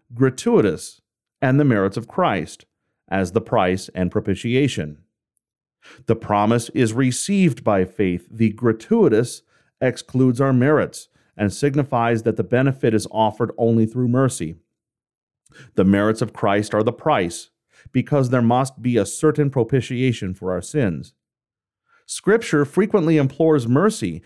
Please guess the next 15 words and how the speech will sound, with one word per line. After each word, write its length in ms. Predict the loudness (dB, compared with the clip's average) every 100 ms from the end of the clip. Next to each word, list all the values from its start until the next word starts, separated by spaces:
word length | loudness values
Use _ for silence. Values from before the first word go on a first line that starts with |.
| _ -2
and 120 | 0
the 80 | 2
Holy 320 | 0 0 -2
Fathers 480 | 0 0 2 0 0
often 400 | -2 0 0 -2
say 420 | 0 -2 -2 -2 -8 _
that 160 | -4 0
we 120 | 2
are 140 | 2 0
saved 380 | -4 -6 -4
by 200 | -2 0
mercy. 640 | 0 2 0 -2 -8 -12 -20 _ _ _ _ _ _ _ -6
As 160 | -2 2
often, 360 | 0 2 2
therefore, 600 | 2 0 0 0 2 0